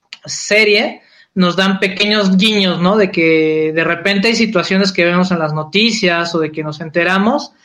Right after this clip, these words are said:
que tiene un montón de, de intereses atrás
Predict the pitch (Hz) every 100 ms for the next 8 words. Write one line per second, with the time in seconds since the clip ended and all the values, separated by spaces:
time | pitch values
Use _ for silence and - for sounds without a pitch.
0 | _ _ _ _ - 185 202 208 214 214
1 | 214 214 214 208 220 214 190 202 196 190
2 | 202 196 185 175 170 165 165 165 170 170
3 | 185 160 147 202 302 -